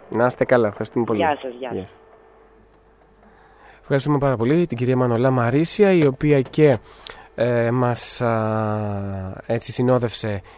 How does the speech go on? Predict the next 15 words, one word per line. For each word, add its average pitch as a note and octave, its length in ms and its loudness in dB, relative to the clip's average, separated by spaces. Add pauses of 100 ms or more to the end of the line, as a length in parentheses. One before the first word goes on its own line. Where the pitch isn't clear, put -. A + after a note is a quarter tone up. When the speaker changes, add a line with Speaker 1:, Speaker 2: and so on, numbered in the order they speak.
Speaker 1:
και - 100 -6
μας A#2 180 -2
μίλησε B2 440 0
για G2+ 260 -6
την G2+ 360 -6
ημέρα G#2+ 380 -2
εκείνη. E3 520 -2 (340)
Σάββατο, F#3+ 420 2
λοιπόν, A2 280 -2
η B2 40 0
επόμενη F#3 380 2
μέρα, C#3 300 2
πέντε E3+ 380 2 (120)
Μαΐου, B2 460 2 (580)
α, A#2 460 -4